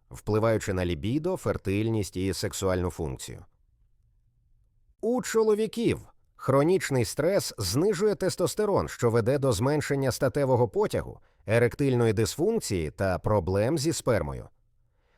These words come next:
Також можливі інфекції простати чи яєчок через ослаблений імунітет. У жінок стрес порушує менструальний цикл, знижує сексуальне бажання та ускладнює зачаття.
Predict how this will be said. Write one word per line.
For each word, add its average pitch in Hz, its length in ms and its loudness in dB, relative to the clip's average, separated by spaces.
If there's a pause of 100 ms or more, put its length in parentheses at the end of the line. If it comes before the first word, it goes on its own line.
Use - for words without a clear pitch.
(240)
Також 175 400 0
можливі 170 380 2
інфекції 170 540 0
простати 151 640 0
чи 135 160 -2
яєчок 123 560 0
через 165 360 0
ослаблений 131 680 0
імунітет. 113 580 -2 (480)
У 185 140 2
жінок 214 540 0 (580)
стрес 135 500 0
порушує 165 460 2
менструальний 151 680 2
цикл, 147 460 -6 (280)
знижує 131 640 2
сексуальне 135 580 0
бажання 127 640 0
та 117 240 0
ускладнює 175 800 0
зачаття. 185 640 -4